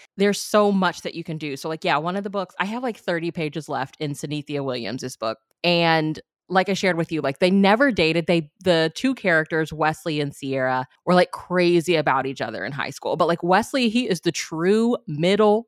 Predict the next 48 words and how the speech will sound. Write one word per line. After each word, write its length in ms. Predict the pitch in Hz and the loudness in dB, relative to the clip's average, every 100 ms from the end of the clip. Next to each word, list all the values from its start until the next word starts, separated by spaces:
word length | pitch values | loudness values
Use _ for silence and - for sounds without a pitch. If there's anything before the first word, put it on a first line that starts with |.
| _ | _
child, 580 | - 170 143 104 104 127 | -6 -2 -2 -2 -4 -4
okay? 360 | 156 170 156 | -2 0 -2
So 140 | 156 156 | -2 -4
they, 160 | 151 | -2
like, 200 | 151 143 | -2 -4
lost 480 | 160 156 170 208 233 | -4 2 2 2 -2
their 160 | 226 220 | 0 0
parents, 600 | - 170 165 160 160 _ - | 0 0 0 0 -4 _ -4
and 500 | 156 151 147 147 139 | -2 0 0 -2 -6
his 240 | 147 135 139 | -8 -8 -4
brother 340 | 160 180 196 | 0 2 2
steps 320 | 185 180 - | -2 -6 -2
up 120 | 180 170 | -4 -2
and 80 | 165 | -4
is 160 | 151 | -4
raising 380 | 143 151 151 151 | -6 -6 -4 -4
them. 120 | 147 | -4
But, 160 | 143 - | -4 -4
like, 260 | 147 139 _ - | -4 -4 _ -2
you 80 | 190 | 0
know, 120 | 156 | 0
the, 200 | 147 135 _ | -2 -10 _
the 120 | 165 - | -6 2
older 340 | 202 240 262 | 4 6 6
brother's 440 | 226 233 220 214 196 | 4 2 4 0 0
the 100 | - | -2
older 320 | 185 160 151 135 | -2 -2 -4 -6
brother, 440 | 127 - 117 87 | -8 -8 -8 -6
and 180 | 123 160 | -6 -4
then 100 | 156 | -4
the 100 | 151 | -4
youngest 460 | 156 208 240 254 - | 0 2 4 0 2
brother's, 320 | 226 220 214 | 2 2 0
like, 160 | 214 | -2
the 80 | 220 | -4
cute 320 | - 226 233 196 | -8 -6 -6 -2
youngest 460 | 196 175 156 - | 0 0 -2 -6
brother. 240 | 143 131 147 | -6 -4 -2
So 140 | 175 | -4
he's 260 | 165 240 - | 0 0 2
kinda 220 | 240 220 | 2 2
like 100 | 196 | 2
the 80 | 147 | -2
brother 380 | 156 147 160 | 2 2 2
in 100 | 156 | 2
the 80 | 147 | -2
shadows. 800 | - 143 135 139 151 156 180 196 - - - - - | -2 0 2 2 2 2 0 -4 -12 -20 -20 -20 -2
And, 560 | 185 180 180 175 175 | 2 4 2 2 -2